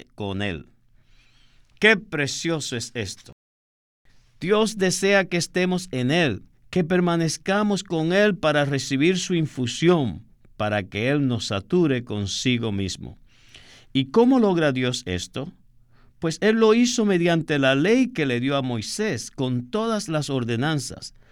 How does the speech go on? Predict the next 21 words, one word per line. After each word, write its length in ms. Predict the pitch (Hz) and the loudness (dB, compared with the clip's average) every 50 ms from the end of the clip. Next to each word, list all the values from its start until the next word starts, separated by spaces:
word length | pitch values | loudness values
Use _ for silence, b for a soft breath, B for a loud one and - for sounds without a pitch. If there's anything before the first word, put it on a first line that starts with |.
| _ _ | _ _
las 220 | - 110 117 120 | -6 -6 -6 -4
cuales 380 | 123 143 139 139 160 185 180 180 | -2 0 2 2 2 0 -4 -4
son 220 | - 131 120 120 | -4 -4 -4 -2
los 180 | 123 135 135 - | -4 -6 -6 -4
detalles 680 | 139 120 113 135 151 170 165 151 135 131 131 131 - b b b b - | -6 -6 -2 0 0 2 2 2 0 -2 -4 -6 -12 b b b b 0
o 160 | 127 139 139 | 2 2 2
el 60 | 131 | 2
suplemento 1000 | 123 - - 143 123 123 127 123 120 117 135 175 226 247 233 214 - - 139 117 | 0 0 0 0 0 0 -2 0 0 2 2 2 4 4 2 2 0 -4 -6 -6
de 100 | 107 107 | -4 -4
los 200 | 101 101 95 - | -6 -6 -6 -6
mandamientos. 920 | 117 104 95 92 92 92 101 107 113 110 90 76 - - - - - - - _ b b b b b b b b b b b - | -6 -4 -4 -2 -2 -2 0 0 0 -2 -4 -6 -10 -16 -18 -16 -16 -16 -18 _ b b b b b b b b b b b -8
Dios 360 | 101 107 127 143 151 147 - | -2 0 0 0 0 -2 -4
desea 480 | 147 151 143 - - 160 170 165 165 165 | -4 -6 -6 -4 -2 0 2 2 2 2
infundirnos 1000 | 156 143 - - 151 151 156 151 143 170 190 214 220 214 208 208 208 208 202 - | 0 -2 -2 0 0 2 2 2 2 2 2 2 2 2 0 0 0 -2 -2 -4
con 220 | - 196 190 185 | -4 -2 -2 -2
su 300 | 180 - - 190 170 - | -2 -2 -4 -4 -4 -2
propio 400 | - 190 202 208 185 208 214 208 | -2 0 0 0 0 -2 0 0
elemento 800 | 208 202 196 196 214 226 220 208 196 180 202 - 139 120 - - - | 2 2 2 2 4 4 4 4 2 0 -2 -4 -6 -6 -6 -10 -8
mediante 580 | 107 117 131 135 143 156 156 151 143 139 156 147 | -4 -2 0 2 2 2 2 0 0 -2 -4 -6
su 240 | - - 156 135 123 | -4 -4 -6 -4 -4
palabra, 560 | 143 135 135 139 147 143 113 101 85 - | -4 0 2 2 2 2 0 -4 -8 -12